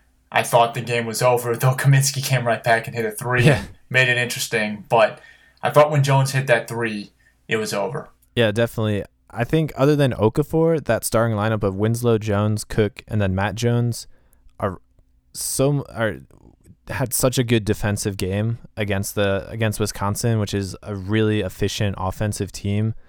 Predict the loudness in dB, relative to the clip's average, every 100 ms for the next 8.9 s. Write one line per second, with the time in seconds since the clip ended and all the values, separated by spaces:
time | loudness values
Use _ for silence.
0 | _ _ -2 0 0 0 2 0 0 0
1 | 0 0 -2 -4 -8 -10 -4 -2 0 0
2 | 2 0 0 0 2 0 0 -2 0 0
3 | -2 -2 -2 0 0 0 -2 -4 -10 _
4 | _ _ -2 0 2 -2 0 0 0 0
5 | 0 2 2 2 -2 -2 0 0 0 -2
6 | -2 -2 -2 0 0 -2 -4 -4 -2 -4
7 | -4 -4 -2 -2 0 -2 -4 -4 0 0
8 | 0 -4 -8 -2 0 2 0 -2